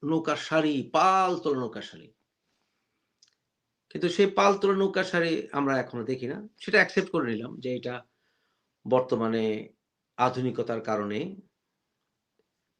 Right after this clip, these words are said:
এখন আর পাল তোলা নৌকার প্রয়োজন হয় না, গুণ টানার প্রয়োজন হয় না, মেনে নিয়েছি এটা। কিন্তু তারপরেও পাল তোলা নৌকার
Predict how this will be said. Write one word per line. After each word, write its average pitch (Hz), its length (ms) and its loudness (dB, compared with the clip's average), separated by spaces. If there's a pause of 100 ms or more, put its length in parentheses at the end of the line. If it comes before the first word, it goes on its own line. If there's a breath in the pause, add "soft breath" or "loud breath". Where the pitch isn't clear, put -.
(160)
এখন 135 200 -2
আর 127 140 2
পাল 123 180 4
তোলা 113 200 0
নৌকার 113 280 -2
প্রয়োজন 104 360 -2
হয় 101 160 -4
না, 107 140 -2
গুণ 120 280 0
টানার 110 300 -4
প্রয়োজন 107 320 -4
হয় 95 160 -6
না, 92 280 -12 (1160)
মেনে 147 200 2
নিয়েছি 90 360 -6
এটা। - 220 -20 (400)
কিন্তু 151 140 -2
তারপরেও 185 640 4 (100)
পাল 160 200 6
তোলা 156 260 0
নৌকার 147 480 -4